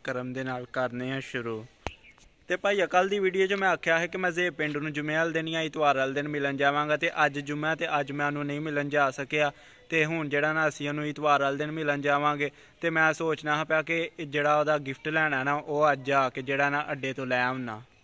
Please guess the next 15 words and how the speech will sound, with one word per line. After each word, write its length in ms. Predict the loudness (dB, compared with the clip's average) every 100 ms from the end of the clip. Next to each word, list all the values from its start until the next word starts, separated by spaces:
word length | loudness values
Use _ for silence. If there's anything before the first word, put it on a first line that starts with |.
| -20 -16
ਕੀ 100 | -10
ਖਾਣਾ 400 | 2 6 8 8
ਜੇ? 340 | 10 8 8 2 -10 -20 -20 -20 -20 -20 -20 -20 -12 -6
ਮੂੰਹ 200 | -4 -2
ਬਣਾ 320 | 2 4 4
ਕੇ 60 |
ਬੈਠੇ 520 | 2 -4 -4 -2 0 2
ਹੋ, 120 | 2
ਇੱਧਰ 260 | 2 0
ਨੂੰ 220 | 0 2 4
ਆਓ। 240 | 2 0 -8 -20 -20 -20 -4 -4 -4 -10 -20 _ -8 2
ਆਇਓ 300 | 2 4 2
ਮੇਰੇ 220 | 2 0
ਮਗਰ, 300 | 0 -2 -6
ਮਗਰ 240 | -8 -12